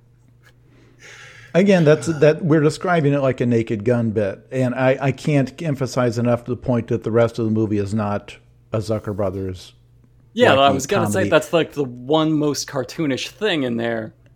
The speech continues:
Speaker 2: and they put it in that scene, and then kind of never hit
Speaker 1: The
Speaker 2: that tone again. Like, that's
Speaker 1: Yeah,
Speaker 2: full
Speaker 1: the
Speaker 2: Looney Tunes.
Speaker 1: That cartoon, yeah, which was what the Zucker Brothers, like, like, it's cartoon logic, right? Like, the slapstick
Speaker 2: Yeah.
Speaker 1: is all, it's like the, the physics are different, and it's established very early.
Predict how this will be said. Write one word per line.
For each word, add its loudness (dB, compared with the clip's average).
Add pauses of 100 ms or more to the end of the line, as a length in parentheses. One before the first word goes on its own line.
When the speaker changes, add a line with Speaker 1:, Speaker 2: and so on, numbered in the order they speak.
(120)
Speaker 2:
and -4
they 0
put -4
it -2
in -6
that -2
scene, -4
and -4
then -4 (100)
kind -10
of -6
never -4
hit -4
Speaker 1:
The -6
Speaker 2:
that -4
tone -8
again. -8
Like, 0
that's 0
Speaker 1:
Yeah, 4
Speaker 2:
full 4
Speaker 1:
the 6
Speaker 2:
Looney -2
Tunes. -10 (340)
Speaker 1:
That 2
cartoon, 2
yeah, 4
which 4
was 6
what 6
the 2
Zucker 2
Brothers, 2
like, 2
like, 2
it's 2
cartoon 0
logic, -8
right? 2
Like, -2
the -2
slapstick 0
Speaker 2:
Yeah. -2
Speaker 1:
is -4
all, 2
it's -2
like 0
the, 0
the -4
physics -2
are 0
different, -4
and 0
it's 0
established -2
very -2
early. 0